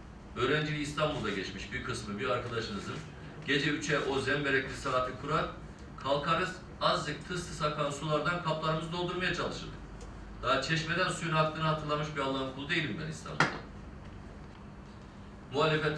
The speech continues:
haliyle biraz daha özgüven patlaması yaşayarak erken seçim diye bağırsa da millete soruluyor. Sorunlar var. Size göre kim çözer? Yine Recep Tayyip Erdoğan ve ak Parti deniyor. Çok şükür.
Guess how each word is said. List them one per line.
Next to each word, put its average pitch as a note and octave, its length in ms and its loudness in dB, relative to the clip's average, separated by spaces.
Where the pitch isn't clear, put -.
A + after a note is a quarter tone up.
haliyle C3+ 560 4
biraz D3 280 6
daha C#3 200 2
özgüven B2+ 440 2
patlaması A#2+ 520 -2
yaşayarak A2+ 440 0
erken A2+ 280 2
seçim - 460 0
diye A2+ 200 2
bağırsa A#2 420 6
da - 160 2
millete D#3 340 4
soruluyor. A2+ 460 0
Sorunlar D#3 540 2
var. - 120 -4
Size C#3+ 200 2
göre C3 260 2
kim C3 160 -4
çözer? D#2+ 320 -4
Yine A2 300 0
Recep A2 320 0
Tayyip G2+ 300 0
Erdoğan B2+ 320 2
ve - 60 -4
ak - 240 0
Parti - 220 -2
deniyor. D2+ 400 -8
Çok - 280 6
şükür. - 360 2